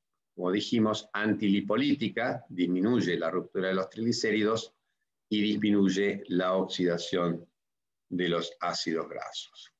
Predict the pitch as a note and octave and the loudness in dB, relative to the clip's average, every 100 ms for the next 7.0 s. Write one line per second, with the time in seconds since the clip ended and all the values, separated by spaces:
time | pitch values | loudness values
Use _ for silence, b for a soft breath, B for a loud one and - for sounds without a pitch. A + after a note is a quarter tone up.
0 | _ _ _ _ _ _ _ G#2 G2 G2+ | _ _ _ _ _ _ _ -2 2 2
1 | A2 A#2+ C3+ C3+ B2+ A#2+ A#2+ C3+ A#2 - | 0 -2 -2 -2 -2 -2 0 -2 -2 -6
2 | _ _ _ _ _ _ _ _ G#2+ F#2+ | _ _ _ _ _ _ _ _ -4 -2
3 | F#2 F2+ F2 F2 F#2 G2 G#2 G2 - F2 | 0 -2 0 2 2 2 2 2 0 -2
4 | F2 - - _ _ A2+ F2+ F2 F#2 G2 | -4 -8 -20 _ _ -2 2 2 2 2
5 | A2 - F#2 E2+ D#2+ D#2+ F2 G2+ G2 - | -2 -2 -2 0 0 0 0 0 0 -2
6 | E2+ E2 G2 G#2 - A2 G#2 G#2 - - | -2 -2 -2 -2 -2 0 0 -2 -4 -10